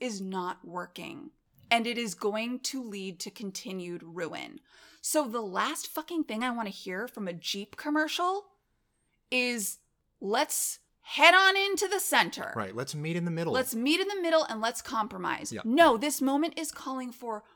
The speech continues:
Speaker 1: radical change. This message just felt, like, so wacky and,
Speaker 2: Yeah.
Speaker 1: like,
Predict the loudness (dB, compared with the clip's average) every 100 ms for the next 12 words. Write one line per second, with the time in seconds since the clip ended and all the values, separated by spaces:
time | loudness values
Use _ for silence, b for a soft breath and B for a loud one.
0 | b -12 -8 -4 -2 0 0 0 -2 -2
1 | -2 -2 -2 -6 -12 -14 _ _ _ _
2 | -6 -4 0 0 0 -2 -4 -6 -6 -8
3 | -4 4 6 6 2 -2 -2 -6 -20 _
4 | _ _ _ _ -8 -4 -2 -2 -4 -8
5 | -4 -2 0 -2 -4 -14 _ _ _ -20
6 | -18 -14 -6 -4 -4 -6 -6 -6 -6 -6
7 | -4 -2 -4 -6